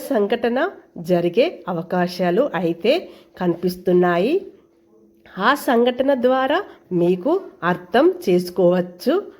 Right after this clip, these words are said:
అంటే మీ శత్రువులు ఎవరు, ఎవరి దగ్గరైతే మీ గురించి నెగిటివ్గా ప్రచారం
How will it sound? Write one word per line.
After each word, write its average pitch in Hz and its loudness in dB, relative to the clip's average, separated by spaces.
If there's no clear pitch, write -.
అంటే 170 -2
మీ 202 2
శత్రువులు 285 2
ఎవరు, 262 2
ఎవరి 262 2
దగ్గరైతే 220 2
మీ 233 2
గురించి 262 2
నెగిటివ్గా 220 2
ప్రచారం 233 -2